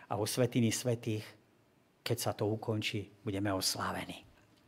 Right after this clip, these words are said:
Ježiš je predstavený v tejto siedmej kapitole ako král. V siedmej kapitole ako kňaz, pardon, ako obeť, v ôsmej kapitole ako kňaz, v siedmej kapitole ako král.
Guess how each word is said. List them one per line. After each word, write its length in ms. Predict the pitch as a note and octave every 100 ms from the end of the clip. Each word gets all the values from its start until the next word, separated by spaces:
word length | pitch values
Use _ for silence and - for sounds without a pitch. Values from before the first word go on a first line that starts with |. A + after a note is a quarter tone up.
| - - - - -
Ježiš 400 | D3 F#3 G#3 G#3
je 60 | F#3
predstavený 720 | - - - D#3+ D#3 D#3+ D#3
v 80 | D3
tejto 240 | E3 -
siedmej 400 | B2 - C3+ B2+
kapitole 800 | A#2+ C3+ C#3 C#3+ C3 B2+ - -
ako 240 | - - B2+
král. 400 | - G2 F2 - - - - - - - - _
V 20 | -
siedmej 240 | G3 F3 B2+
kapitole 560 | C#3+ C3+ C3+ B2 A#2+
ako 400 | A2+ A#2+ - G#2
kňaz, 400 | - F3+ F#3+ - - - -
pardon, 240 | D3+ B2 B2
ako 320 | A2+ A#2 -
obeť, 320 | D3 F3 -
v 320 | - - -
ôsmej 320 | D3+ E3+ C#3+ C3
kapitole 560 | B2 B2 A#2+ A2 A2+
ako 400 | - A2+ - - - - _ _ _ -
kňaz, 400 | C#3 D#3+ - - - - -
v 60 | -
siedmej 400 | - A#2+ A#2 G#2+
kapitole 480 | A2 A2 A2 G2 F#2+ - - - -
ako 240 | - G2+
král. 320 | - F#2+ -